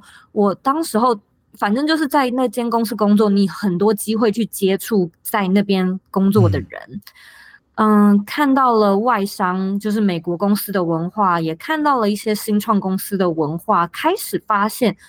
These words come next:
Speaker 1: 远距工作在那边是流行的。
Speaker 2: 对。
Speaker 1: 所以你问说为什么会有这个前提，是因为我看见了可能性。
Speaker 2: 嗯。
Speaker 1: 这东西在台湾不流行，不代表它不存在。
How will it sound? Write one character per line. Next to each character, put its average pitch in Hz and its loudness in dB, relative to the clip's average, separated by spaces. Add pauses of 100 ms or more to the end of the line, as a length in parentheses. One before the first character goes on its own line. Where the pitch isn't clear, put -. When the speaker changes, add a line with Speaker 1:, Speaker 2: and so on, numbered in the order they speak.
(140)
Speaker 1:
远 220 4
距 339 2
工 277 2
作 269 2
在 226 0
那 208 2
边 202 2
是 220 -2
流 165 0
行 - -12
的。 - -14
Speaker 2:
对。 85 -2 (160)
Speaker 1:
所 - -2
以 381 2
你 294 2
问 311 2
说 302 2
为 311 2
什 277 0
么 180 2
会 226 2
有 180 2
这 196 -2
个 208 2
前 175 -2
提， 185 -2
是 214 -4
因 226 0
为 226 4
我 170 0
看 226 0
见 202 2
了 160 0
可 156 -4
能 - -8 (120)
性。 - -6 (540)
Speaker 2:
嗯。 - -14
Speaker 1:
这 415 0 (100)
东 339 0
西 285 0
在 254 0
台 208 0
湾 202 2
不 233 2
流 165 2
行， 175 -2
不 185 2
代 220 0
表 165 -6
它 - -4
不 180 0
存 - -6
在。 - 0